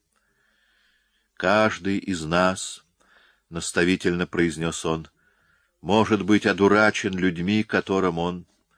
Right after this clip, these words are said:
доверился". "Именно поэтому", —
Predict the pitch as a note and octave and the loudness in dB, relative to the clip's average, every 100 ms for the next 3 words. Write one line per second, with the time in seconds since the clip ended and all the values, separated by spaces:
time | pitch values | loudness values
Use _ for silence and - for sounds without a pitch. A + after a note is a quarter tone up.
0 | _ - D2 D2 D#2+ F2+ E2 - - C#2+ | _ -14 -6 0 0 0 -2 -8 -12 -14
1 | - _ _ _ _ _ _ _ _ _ | -16 _ _ _ _ _ _ _ _ _
2 | _ _ - - - _ E3 G3 G3+ F#3+ | _ _ -20 -20 -20 _ 4 6 4 4
3 | F#3 F3+ F3 F3 E3+ C3 G2+ D#2+ | 0 2 4 6 4 2 -2 -4